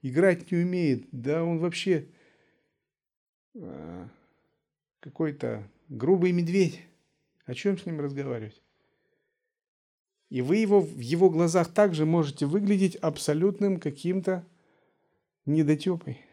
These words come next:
И вот каждый смотрит на мир и оценивает согласно своим представлениям. И можно найти кучу различных, а,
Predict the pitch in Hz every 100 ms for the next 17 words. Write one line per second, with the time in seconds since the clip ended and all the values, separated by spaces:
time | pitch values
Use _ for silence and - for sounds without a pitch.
0 | _ _ _ _ _ _ _ _ _ _
1 | _ _ _ _ _ _ _ _ _ 135
2 | 139 143 - 170 180 180 160 143 165 160
3 | 151 151 156 185 185 147 143 175 175 170
4 | 156 147 - 135 143 151 143 156 - 156
5 | 220 190 147 135 - 135 127 117 107 101
6 | 107 _ _ - _ 135 131 180 180 170
7 | 165 160 170 170 - 214 208 151 135 131
8 | 156 170 - 131 - - - - 113 110
9 | 110 110